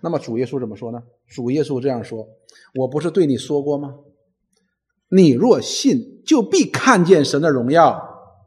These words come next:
你必看见神的荣耀。这个如-，荣耀如何显明呢？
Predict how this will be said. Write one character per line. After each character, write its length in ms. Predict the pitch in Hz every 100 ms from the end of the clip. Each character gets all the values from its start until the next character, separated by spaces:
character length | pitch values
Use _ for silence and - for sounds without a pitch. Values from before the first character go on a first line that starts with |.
| -
你 140 | 147
必 360 | 120 - 302 185
看 200 | - 170
见 120 | 135
神 120 | 127
的 80 | 127
荣 200 | 117 120
耀。 100 | 110 - -
这 140 | 233
个 60 | 180
如-， 260 | 160 226
荣 260 | 208 160 180
耀 160 | 220
如 160 | 156 247
何 100 | 269
显 160 | 214 190
明 160 | 185
呢？ 80 | 214